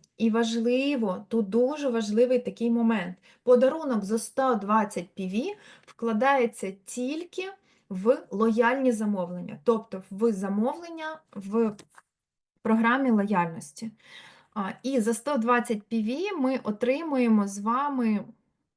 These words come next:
м, евкаліпт глобус п'ятнадцять мілілітрів. Ну, я вважаю,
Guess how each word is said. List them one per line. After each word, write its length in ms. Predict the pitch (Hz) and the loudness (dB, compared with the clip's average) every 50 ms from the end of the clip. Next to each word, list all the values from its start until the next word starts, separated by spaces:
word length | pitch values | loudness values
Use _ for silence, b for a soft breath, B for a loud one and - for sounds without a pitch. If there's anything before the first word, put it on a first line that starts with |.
| - | -6
м, 320 | 208 202 196 196 196 190 185 - | -4 -4 -4 -4 -8 -8 -4 -2
евкаліпт 680 | 226 233 - - - 233 220 233 277 294 - _ - | -2 -2 0 0 2 4 4 4 2 0 -6 _ -6
глобус 580 | 214 196 208 208 214 202 190 185 190 220 - - | -2 0 4 4 4 4 4 2 0 -2 -4 -4
п'ятнадцять 580 | - - 220 214 226 226 269 294 - 277 226 240 | -2 -2 0 2 2 2 2 0 -2 -2 0 2
мілілітрів. 680 | 226 233 220 214 202 180 180 175 175 - 185 202 208 - | 4 6 6 4 4 2 0 -4 -4 -6 -6 -6 -2 0
Ну, 100 | 214 202 | 0 2
я 220 | 202 226 247 294 | 2 2 2 0
вважаю, 600 | 285 240 220 214 202 226 247 262 247 220 208 208 | 0 -2 -4 -2 -2 0 0 2 2 0 0 -2